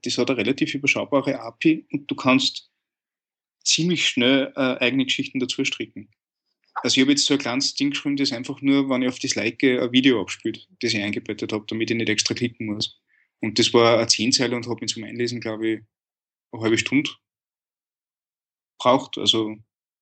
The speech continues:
hat relativ gut funktioniert. Und das Allercoolste ist das, dass du, wenn du das Ganze über einen Grant-Server laufen lässt, das funktioniert auch, ähm, dann kannst du dir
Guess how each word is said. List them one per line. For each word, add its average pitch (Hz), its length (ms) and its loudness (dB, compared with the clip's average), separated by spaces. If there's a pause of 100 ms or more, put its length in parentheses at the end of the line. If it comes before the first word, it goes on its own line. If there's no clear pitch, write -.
(760)
hat 120 140 -2
relativ 120 320 4
gut 131 140 -6
funktioniert. 117 500 -6 (2750)
Und - 100 2
das 113 120 4
Allercoolste 143 500 6
ist 120 160 4
das, 123 160 2
dass 117 180 0
du, 123 140 -4
wenn 117 120 -4
du - 180 -2
das 110 180 -2
Ganze 117 320 0
über 110 140 -2
einen 110 80 -4
Grant-Server 131 540 2
laufen 139 340 -2
lässt, - 420 -4
das - 120 0
funktioniert 107 440 -4
auch, 117 140 -4 (800)
ähm, 113 540 0 (160)
dann 113 480 2
kannst 120 420 -2
du 123 120 2
dir 120 540 0